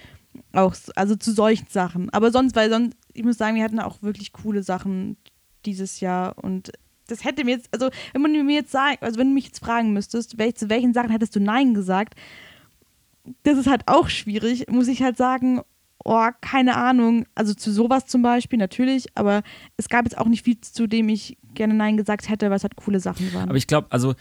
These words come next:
Speaker 2: ich mein tatsächlich auch nicht per se wirklich Nein, ich mach das, wir machen das nicht sagen, sondern eher, ähm, „Hey, können wir das Shooting am Sonntag machen?“, zu sagen,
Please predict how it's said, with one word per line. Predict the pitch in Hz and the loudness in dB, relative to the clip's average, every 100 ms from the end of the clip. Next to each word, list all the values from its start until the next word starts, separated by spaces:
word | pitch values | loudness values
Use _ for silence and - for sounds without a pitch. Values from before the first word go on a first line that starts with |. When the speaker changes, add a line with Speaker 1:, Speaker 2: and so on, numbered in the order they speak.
| - | -8
Speaker 2:
ich | - 123 | -4 0
mein | 139 | 0
tatsächlich | 147 131 147 110 | 0 -2 -4 -2
auch | 113 - | -4 0
nicht | 135 131 - | 0 -2 -4
per | 123 120 | -2 0
se | 117 127 131 127 - | 0 2 2 0 -2
wirklich | - 113 104 95 | -6 -6 -4 -2
Nein, | 104 104 131 131 | 0 2 2 0
ich | - 113 | -2 0
mach | 123 - | 0 -2
das, | 147 - | -4 -2
wir | 120 | 0
machen | 117 - 131 | 0 0 -2
das | 110 | 0
nicht | 110 107 | -2 -2
sagen, | 101 98 110 | 0 0 2
sondern | 104 107 113 | 2 2 2
eher, | 117 123 127 127 - - _ _ _ | 2 2 2 0 -6 -20 _ _ _
ähm, | 113 113 113 110 - _ | 2 4 4 2 -2 _
„Hey, | - 123 | 0 0
können | - 131 | 4 2
wir | 120 | 2
das | 110 | 0
Shooting | - 135 120 107 | -2 0 0 2
am | 110 | 2
Sonntag | 117 123 107 | 2 0 0
machen?“, | 113 123 123 110 | 0 0 0 -2
zu | - | -2
sagen, | 101 107 110 110 | -2 0 2 0